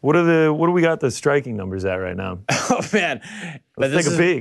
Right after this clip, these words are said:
Speaker 1: peek. I mean, <laughs> let's take a peek.
Speaker 2: Let's
Speaker 1: What,
Speaker 2: take
Speaker 1: what else do we have to do other than stand and watch them circle around the
Speaker 2: Over,
Speaker 1: cage?
Speaker 2: over under fifty-five landed shots in this fight. <laughs> Combined.
Speaker 1: All right, you want the significant strikes number?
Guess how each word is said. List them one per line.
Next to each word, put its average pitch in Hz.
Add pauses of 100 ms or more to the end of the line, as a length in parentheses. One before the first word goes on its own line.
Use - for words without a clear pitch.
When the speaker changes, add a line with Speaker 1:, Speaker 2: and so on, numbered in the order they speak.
Speaker 1:
peek. 131
I 127
mean, 139
<laughs> -
let's 180
take 196
a 202
peek. 196
Speaker 2:
Let's 123
Speaker 1:
What, 151
Speaker 2:
take 165
Speaker 1:
what 196
else 214
do -
we 185
have 139
to 147
do 135
other 143
than 131
stand 156
and 139
watch 143
them 143
circle 156
around 139
the 143
Speaker 2:
Over, 180
Speaker 1:
cage? -
Speaker 2:
over 190
under 170
fifty-five 143 (340)
landed 131
shots 101 (120)
in 113
this 104
fight. 90 (400)
<laughs> -
Combined. 101 (500)
Speaker 1:
All 123
right, 127
you 123
want 131
the 127
significant 120
strikes 127
number? 143